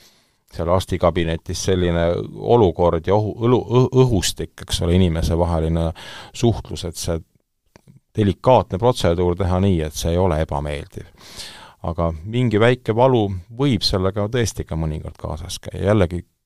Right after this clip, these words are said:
ka sõltub, kui on inimesel hemoroidid, näiteks päraku veenilaiendid, siis ka on selge, et see on ebamugav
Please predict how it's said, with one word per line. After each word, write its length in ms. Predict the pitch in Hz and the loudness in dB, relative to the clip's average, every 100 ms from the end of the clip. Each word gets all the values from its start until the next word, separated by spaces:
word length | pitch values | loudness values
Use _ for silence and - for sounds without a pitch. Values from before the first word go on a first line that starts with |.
| _ | _
ka 140 | - 98 | -8 2
sõltub, 380 | 101 - - - | 2 2 -8 -12
kui 140 | 82 | -8
on 80 | 82 | -4
inimesel 380 | 85 85 85 82 | -2 -2 -2 2
hemoroidid, 640 | 95 87 92 104 98 78 76 | 4 4 6 6 4 0 -4
näiteks 380 | 78 - 90 - | -6 -8 -8 -2
päraku 320 | 90 - 92 | -2 -2 -2
veenilaiendid, 800 | 95 98 80 78 76 73 - - | 0 0 0 -2 -2 -8 -14 -20
siis 240 | - - | -18 -6
ka 220 | 101 92 - 101 82 80 | 0 0 -2 -10 -10 -4
on 160 | 90 | -4
selge, 400 | 87 120 101 - | 2 2 2 0
et 80 | - | -6
see 140 | - 90 | -2 0
on 80 | 90 | 2
ebamugav 500 | 92 85 78 - 78 | 0 0 -2 -6 -8